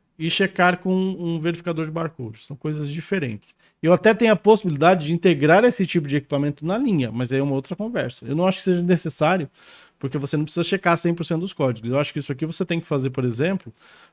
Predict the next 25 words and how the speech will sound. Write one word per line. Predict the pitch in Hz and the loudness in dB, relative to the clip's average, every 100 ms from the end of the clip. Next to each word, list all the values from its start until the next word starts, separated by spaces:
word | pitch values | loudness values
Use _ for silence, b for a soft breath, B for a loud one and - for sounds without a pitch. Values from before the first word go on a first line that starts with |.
| _ | _
nas | 143 147 | -2 2
suas | 180 170 | 2 4
amostras | 160 147 - 143 | 4 4 2 -2
de | 143 | 0
retenção, | 143 160 180 - 160 160 160 151 131 | 0 2 0 0 0 2 0 0 -2
né? | 131 156 123 - _ _ - | -2 -2 -4 -8 _ _ -8
Você | 139 | -2
faz, | 160 - | 0 0
por | 156 | 2
exemplo, | 151 | 2
no | 151 | 2
começo, | 160 151 160 - | 2 2 2 2
no | 151 | 2
meio | 147 147 | 4 4
e | |
no | 143 | 2
fim | 147 139 | 0 -2
do | 160 | 0
lote, | 160 147 156 147 | 4 4 4 0
pra | 135 131 | -4 -2
garantir | 143 160 151 151 | 0 0 -2 -6
que | 165 | -2
tá | 170 | -4
tudo | 165 156 156 165 | -2 -2 -2 0
ok. | 170 190 151 120 | 0 0 2 0